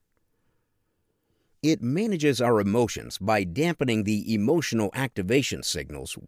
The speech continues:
while it processes the situation, and by moderating surges of negative emotion. For example,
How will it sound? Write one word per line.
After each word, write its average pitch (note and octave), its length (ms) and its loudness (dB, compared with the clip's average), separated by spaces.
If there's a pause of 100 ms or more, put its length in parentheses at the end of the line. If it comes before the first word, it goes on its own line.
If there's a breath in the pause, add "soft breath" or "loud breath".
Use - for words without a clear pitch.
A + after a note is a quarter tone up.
(100)
while F#2 380 0
it - 180 -6
processes A#2+ 640 0
the E2+ 140 -6
situation, - 800 0 (500)
and F#3 340 0
by B2 160 4
moderating C#3+ 720 4
surges D#3 540 -2
of F#2+ 200 2
negative C#3 400 0
emotion. A2 600 0 (1080)
For F3+ 260 -2
example, D#3+ 600 -2